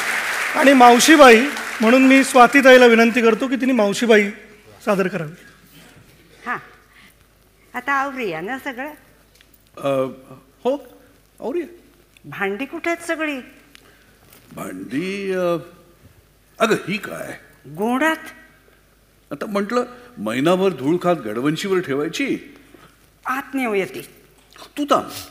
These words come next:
Speaker 3: मी नेतो. तोपर्यंत तू फराळाच्या दोन पत्रावळी तयार कर.
Speaker 2: कुणाला?
Speaker 3: एक गणोजीला आणि दुसरी शांतू नावी. अ, गणोजी, मग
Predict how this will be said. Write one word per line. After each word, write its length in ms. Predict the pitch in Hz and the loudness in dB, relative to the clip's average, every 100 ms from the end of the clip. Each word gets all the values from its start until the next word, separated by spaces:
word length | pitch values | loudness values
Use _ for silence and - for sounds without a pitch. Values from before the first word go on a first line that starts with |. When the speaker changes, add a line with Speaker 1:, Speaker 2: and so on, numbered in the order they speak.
| - | -10
Speaker 3:
मी 100 | 233 | -6
नेतो. 300 | 214 - - - _ _ _ _ _ _ _ _ _ - - | -6 -6 -12 -20 _ _ _ _ _ _ _ _ _ -20 -12
तोपर्यंत 380 | 113 139 147 147 | -6 -2 -2 -4
तू 240 | 147 185 208 - | -8 -10 -12 -10
फराळाच्या 460 | 113 139 143 165 | -4 -4 -4 -6
दोन 340 | 117 98 180 233 | -8 -6 -6 -6
पत्रावळी 500 | 151 139 151 156 160 | -10 -6 -6 -6 -8
तयार 260 | 135 98 | -10 -12
कर. 180 | 104 160 - _ _ _ | -12 -14 -16 _ _ _
Speaker 2:
कुणाला? 480 | 247 269 294 269 262 - _ _ _ _ - - - - _ - | -14 -12 -10 -10 -10 -14 _ _ _ _ -20 -20 -20 -20 _ -2
Speaker 3:
एक 320 | 151 139 117 | 0 0 -2
गणोजीला 680 | 131 185 202 127 104 135 226 | -2 -2 -2 -6 -6 -6 -6
आणि 160 | 196 247 | -8 -10
दुसरी 360 | 220 170 262 | -12 -12 -10
शांतू 380 | 269 294 349 370 | -6 -6 -6 -6
नावी. 460 | 226 117 101 85 78 _ _ _ _ _ _ _ _ _ - | -4 -6 -8 -16 -20 _ _ _ _ _ _ _ _ _ -14
अ, 80 | - 120 - | -10 -10 -8
गणोजी, 560 | 135 160 196 220 247 220 - - - _ _ _ _ _ _ | -2 0 0 2 2 0 -4 -18 -20 _ _ _ _ _ _
मग 140 | 330 | 0